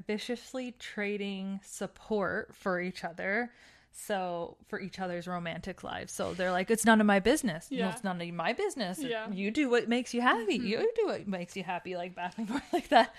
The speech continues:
Speaker 2: Awkward.
Speaker 1: Yeah. Yeah.
Speaker 2: They just like each other.
Speaker 1: I know. I know.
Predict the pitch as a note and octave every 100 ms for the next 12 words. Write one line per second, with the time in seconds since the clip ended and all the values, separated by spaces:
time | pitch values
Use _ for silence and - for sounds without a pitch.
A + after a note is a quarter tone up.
0 | - D4+ D#4+ E4 D4+ C4 B3+ B3+ B3+ B3+
1 | B3+ B3+ C#4 D4 C#4 - G#3+ F3+ - F#4
2 | G#4+ A4+ G#4 A4 - A4+ F#4 E4+ D4+ B3
3 | - G4 - A5+ E4 G3 - B3 D4 G#4
4 | A4+ D4 F3+